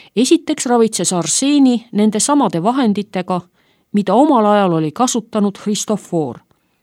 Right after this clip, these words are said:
Ja selgeid luhtumisi ei olnud tal põrmugi rohkem. Ning teiseks, ja see oli nähtavasti peamine,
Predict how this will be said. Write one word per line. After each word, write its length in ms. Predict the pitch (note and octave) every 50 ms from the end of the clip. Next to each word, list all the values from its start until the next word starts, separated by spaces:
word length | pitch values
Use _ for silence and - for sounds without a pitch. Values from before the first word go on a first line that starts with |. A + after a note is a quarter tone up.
| _ _ _ _ _ _ _ _ _ _ _ -
Ja 100 | E3 D#3+
selgeid 460 | - D4 D#4 D#4 B3 F3 F#3 F3+ F3+
luhtumisi 800 | B3 E4 - - - - F#3 F3+ F#3+ F3 - F#3+ F#3 F3 - _ _ -
ei 160 | A3+ B3+ C4+
olnud 300 | C4+ B3+ G3 F3+ F3+ -
tal 160 | - E3+ E3
põrmugi 520 | E3 - C#4 C#4+ A3+ E3+ D#3+ D3+ - D#3+ D3
rohkem. 460 | D#3+ E3 - - - _ - F#2 - - _ _ _ _ _ _ _ _ _ _ _ _ _ _ _ _ _ _ _ _ _ -
Ning 180 | E3+ E3 D3 - -
teiseks, 680 | - A#3+ C#4 C4 - A3 G3 - - - - - - _ _ _ _ _ _ _ _ _ -
ja 120 | F#3+ F3
see 180 | E3+ - B3+ A3+
oli 180 | G3 F3+ E3 E3
nähtavasti 680 | F#3 G3 F3+ - - - D#3 C#3+ D3 - - - C3
peamine, 580 | - - A3+ B3+ B3 G#3+ E3+ E3 D#3+ D#3+ D#3+